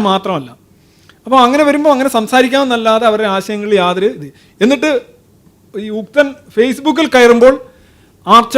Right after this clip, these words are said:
ഭാരത സംസ്കാരം ഞങ്ങൾക്ക് മാങ്ങണ്ടിയാണ്." അപ്പോൾ ഇത്രയും കാര്യങ്ങൾ വിട്ടുവീഴ്ച ചെയ്യേണ്ടി വരുന്നവരുണ്ടാവും. അവർ നിസ്സഹായരാണ്. അവർ നടന്നു പോകുന്ന വീതികളിലൂടെ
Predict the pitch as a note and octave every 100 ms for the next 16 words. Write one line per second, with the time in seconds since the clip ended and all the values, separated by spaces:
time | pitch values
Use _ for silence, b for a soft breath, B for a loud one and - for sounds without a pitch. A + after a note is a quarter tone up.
0 | A#3 A3 A3 G#3+ G3 G3 G3+ G3+ F#3 F#3
1 | F#3 E3 F3 F#3 F#3 F3+ C#3 C3 A#2+ b
2 | b b b b b b A3 B3+ B3+ E4
3 | E4 B3 A#3+ B3+ C4 B3 - B3 A#3 B3
4 | A3 A3+ A3 G3+ G3 F#3 D#3+ D3+ D3 E3
5 | _ _ _ _ _ D3+ F3+ E3+ D#3+ F3
6 | D#3 E3+ D#3+ C#3 C3 C#3+ b b b b
7 | - D#3+ E3 D#3+ F3+ E3+ E3+ E3 D3+ D#3
8 | D#3 D#3 D3+ D3